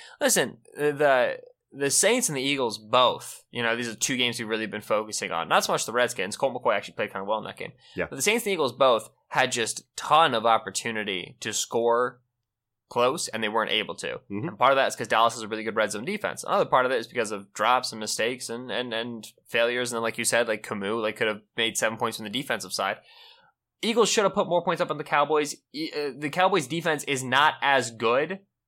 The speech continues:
Speaker 1: as a team that always holds the Saints to ten points. Like, that's important to understand. This is a
Speaker 2: Right.
Speaker 1: good defense, and I, hopefully we have given them their due over the course of this podcast. But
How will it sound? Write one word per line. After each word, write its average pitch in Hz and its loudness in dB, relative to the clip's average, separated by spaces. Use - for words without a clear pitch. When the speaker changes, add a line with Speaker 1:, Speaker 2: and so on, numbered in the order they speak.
Speaker 1:
as 143 2
a 139 0
team 156 -4
that 131 2
always 131 2
holds 120 -4
the 110 -8
Saints 110 -2
to 107 -14
ten 98 -6
points. 95 -10
Like, 107 -16
that's 131 0
important 123 -2
to - -2
understand. 104 -4
This 156 -2
is 156 -6
a 127 0
Speaker 2:
Right. - 0
Speaker 1:
good 175 4
defense, 120 -2
and 117 -2
I, 110 2
hopefully 196 2
we 147 0
have 120 0
given 139 0
them 135 -2
their 123 4
due 113 -2
over 139 4
the 123 -4
course 123 -2
of 104 -12
this 107 -10
podcast. - 0
But 180 6